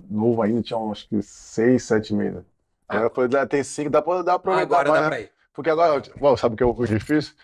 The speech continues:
Speaker 1: É levar ele em Canguruzinho, que fica o,
Speaker 2: Ah,
Speaker 1: a-,
Speaker 2: sim.
Speaker 1: aí só sobe pra, pra gente que é pai, né?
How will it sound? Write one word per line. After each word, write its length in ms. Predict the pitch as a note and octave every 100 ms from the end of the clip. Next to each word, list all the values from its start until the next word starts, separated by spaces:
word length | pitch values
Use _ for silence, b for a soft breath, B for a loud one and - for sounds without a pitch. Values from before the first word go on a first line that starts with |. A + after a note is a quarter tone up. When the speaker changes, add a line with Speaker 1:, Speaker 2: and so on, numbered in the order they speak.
| b b _
Speaker 1:
É 100 | -
levar 260 | A#2 A#2+ B2
ele 120 | B2
em 140 | C3+ C3
Canguruzinho, 720 | C#3 C#3 C#3 C3 A2 A2 A2
que 260 | - G#2+
fica 280 | - A2+ A#2+
o, 200 | A2+ G#2
Speaker 2:
Ah, 200 | - C3+
Speaker 1:
a-, 40 | C3
Speaker 2:
sim. 220 | - C#3+
Speaker 1:
aí 360 | C#3 A2 C#3 C#3
só 200 | E3 D3+
sobe 240 | E3 F#3
pra, 140 | G3+
pra 160 | - F#3+
gente 200 | E3+ F#3
que 80 | -
é 60 | F#3
pai, 280 | F3+ D#3 C#3
né? 220 | C3